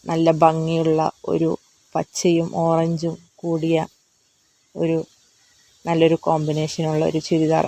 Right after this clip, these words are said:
അവൾക്ക് നല്ല ചേരുന്നുണ്ടെന്ന് അവൾക്ക് തോന്നി. അവൾ അതെടുത്ത് ഇങ്ങനെ വെച്ച് കണ്ണാടിയുടെ മുന്നിൽ നോക്കിയപ്പോൾ നല്ല മാച്ചായി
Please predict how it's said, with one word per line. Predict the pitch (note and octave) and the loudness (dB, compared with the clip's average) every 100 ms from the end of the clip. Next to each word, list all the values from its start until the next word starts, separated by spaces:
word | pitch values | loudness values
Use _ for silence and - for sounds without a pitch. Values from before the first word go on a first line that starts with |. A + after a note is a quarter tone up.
| - | 0
അവൾക്ക് | D#3 D#3+ D#3 - | 0 0 -2 -6
നല്ല | D#3+ E3 D#3 D#3 D#3 - _ _ _ | -4 -2 0 -2 -4 -8 _ _ _
ചേരുന്നുണ്ടെന്ന് | - E3 D#3+ D#3 D#3+ D#3 D3+ D3 | 0 4 4 2 -4 -2 -2 0
അവൾക്ക് | D3 D3 D3+ | -4 -4 -6
തോന്നി. | D#3 C#3+ - _ _ - - - _ - | -6 -6 -10 _ _ -20 -20 -20 _ 2
അവൾ | G3 G#3+ | 6 6
അതെടുത്ത് | G3+ G3+ F#3+ F#3+ - | 6 4 2 0 -2
ഇങ്ങനെ | F#3+ F3+ F3+ | -2 0 2
വെച്ച് | F#3 F#3 - F3+ - _ | 2 0 0 0 0 _
കണ്ണാടിയുടെ | - E3+ E3+ E3 E3 E3 | -2 0 2 2 4 4
മുന്നിൽ | E3 E3 E3 E3 | 2 -2 -2 -2
നോക്കിയപ്പോൾ | E3 - E3 D#3 D#3 - | -4 -2 -4 -2 -6 -6
നല്ല | E3+ D#3+ D#3 | -4 -2 -2
മാച്ചായി | D#3 D#3+ D#3+ - D#3 | -2 -4 -4 -2 -2